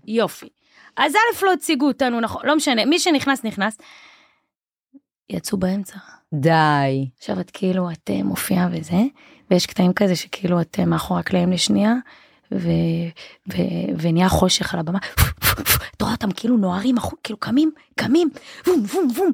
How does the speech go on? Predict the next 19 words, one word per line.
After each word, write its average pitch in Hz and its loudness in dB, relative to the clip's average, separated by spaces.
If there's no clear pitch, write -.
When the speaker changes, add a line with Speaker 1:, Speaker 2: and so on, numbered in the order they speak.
Speaker 1:
יוצאים, 240 -2
Speaker 2:
ואת 240 2
כאילו 277 4
Speaker 1:
יוצאים. 320 2
Speaker 2:
מצד - 0
אחד 240 0
לא 233 2
יכולה 226 0
להאשים 196 -2
אותם, 202 -6
מצד 202 -10
שני 233 -6
את 240 -12
שונאת 339 -8
אותם. 160 -8
Speaker 1:
ברור 233 2
שאת 523 -8
שונאת 359 0
Speaker 2:
מלא - -2